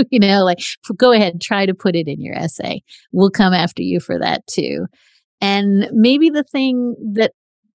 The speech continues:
makes me sad in all of this is just, I've been thinking all day today that between the debt relief decision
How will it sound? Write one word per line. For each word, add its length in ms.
makes 320
me 120
sad 440
in 120
all 300
of 120
this 520
is 240
just, 400
I've 200
been 200
thinking 340
all 220
day 300
today 580
that 120
between 600
the 600
debt 240
relief 600
decision 920